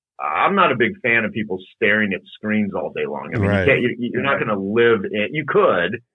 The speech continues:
Speaker 1: live in, in that world, and many people do,
Speaker 2: We
Speaker 1: but
Speaker 2: already
Speaker 1: I'm
Speaker 2: do,
Speaker 1: not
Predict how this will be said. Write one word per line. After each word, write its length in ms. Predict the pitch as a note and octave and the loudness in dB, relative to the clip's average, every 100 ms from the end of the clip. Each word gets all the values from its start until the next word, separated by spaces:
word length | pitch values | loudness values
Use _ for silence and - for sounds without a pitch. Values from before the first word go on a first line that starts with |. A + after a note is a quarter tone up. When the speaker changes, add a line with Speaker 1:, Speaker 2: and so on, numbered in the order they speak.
| _ F#2+ | _ -6
Speaker 1:
live 320 | A2 A#2 A2 | 2 2 2
in, 220 | G#2 G2+ | -2 -2
in 140 | G2+ G#2 | -4 0
that 200 | G2+ F#2+ | 0 0
world, 300 | G#2 G#2 A2 | -2 -2 0
and 80 | A2 | 0
many 220 | A#2 A2 | -2 -2
people 300 | A#2 - F2+ F2 | -6 -8 -8 -2
do, 180 | B2+ A2 | 0 2
Speaker 2:
We 80 | |
Speaker 1:
but 20 | B2+ | 2
Speaker 2:
already 160 | - | 2
Speaker 1:
I'm 120 | G2 | 2
Speaker 2:
do, 80 | G#2 | 2
Speaker 1:
not 260 | A2 D3+ | 2 2